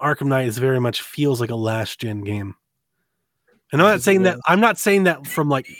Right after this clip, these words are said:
Speaker 1: I'm not saying that from, that's not, uh, let me clarify. I'm not saying that from, like, now to then.
Speaker 2: <laughs>
Speaker 1: I'm saying, like, then, at the time when you got it,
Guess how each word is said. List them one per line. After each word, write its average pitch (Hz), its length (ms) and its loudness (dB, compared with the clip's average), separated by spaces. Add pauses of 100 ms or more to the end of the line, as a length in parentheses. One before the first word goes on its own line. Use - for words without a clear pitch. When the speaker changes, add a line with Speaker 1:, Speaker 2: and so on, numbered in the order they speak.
(120)
Speaker 1:
I'm 151 160 2
not 190 180 0
saying 170 260 0
that 139 180 -4
from, 120 500 -4
that's 151 180 -4
not, 151 240 -4
uh, 131 200 -2 (240)
let 139 140 -6
me 143 80 -2
clarify. 113 360 -4 (540)
I'm 151 120 0
not 190 180 0
saying 185 260 0
that 165 200 -4
from, 143 220 -2
like, 135 220 -6
now 131 480 0
to 123 180 -6
then. 123 480 -2 (180)
Speaker 2:
<laughs> - 160 -14
Speaker 1:
I'm 143 160 -4
saying, 175 280 -2
like, 135 240 -2
then, 120 460 -2
at 110 140 -6
the 110 80 -8
time 139 500 -2
when 151 100 -2
you 156 100 -2
got 156 200 -2
it, 165 120 -2